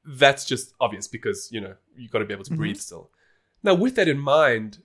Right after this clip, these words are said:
Speaker 1: something that was very, very, very interesting is how scientists have recorded the longest period of silence in human history because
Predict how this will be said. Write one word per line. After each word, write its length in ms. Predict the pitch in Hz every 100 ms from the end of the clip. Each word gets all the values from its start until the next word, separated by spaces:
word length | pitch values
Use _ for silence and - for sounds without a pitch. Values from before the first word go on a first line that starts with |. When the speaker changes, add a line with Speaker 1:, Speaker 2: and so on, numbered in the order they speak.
| _
Speaker 1:
something 320 | - 175 170
that 100 | 151
was 120 | 139
very, 520 | 120 120 _ 185 170 151
very, 200 | 139 135
very 220 | 127 127 -
interesting 600 | 135 139 143 - 107 107 -
is 200 | 139 135
how 680 | - 147 143 143 139 135 _ _ _ _
scientists 1040 | - - 160 214 214 - - - - - _ _ _ _
have 280 | - 156 143
recorded 760 | 143 - 175 185 156 104 104 - _ _ _
the 100 | 135
longest 680 | 135 135 143 160 185 220 - _ _
period 560 | - 196 175 165 135 123 -
of 120 | -
silence 840 | - - 160 160 104 98 - - _ _ _ _
in 160 | 160 160
human 760 | 139 _ - 208 226 208 165 160 _ _
history 600 | - 214 - - 98 - _ _ _ _ _ _ _ -
because 720 | 165 - - 170 135 131 -